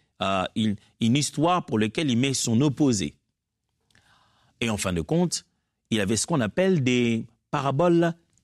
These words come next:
typologiques ou des paraboles allégoriques. Donc, c'est des images, euh, derrière ces images, qui sont des images du fait du quotidien,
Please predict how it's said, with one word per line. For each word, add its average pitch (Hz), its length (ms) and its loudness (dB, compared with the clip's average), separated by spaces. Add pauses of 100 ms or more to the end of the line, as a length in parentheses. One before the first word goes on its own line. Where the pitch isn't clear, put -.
(160)
typologiques 156 1200 0
ou 131 580 2 (340)
des 110 160 0
paraboles 117 600 0
allégoriques. 139 1000 0 (420)
Donc, 107 200 0
c'est 98 300 -2 (240)
des 123 320 0
images, 139 720 0 (420)
euh, 95 640 0 (480)
derrière 123 520 -4
ces 107 240 -2
images, 113 440 0
qui 95 120 -8
sont 98 140 -6
des 87 180 -4
images 101 260 -4
du 90 100 -6
fait 110 200 -6
du 90 100 -6
quotidien, 90 460 -10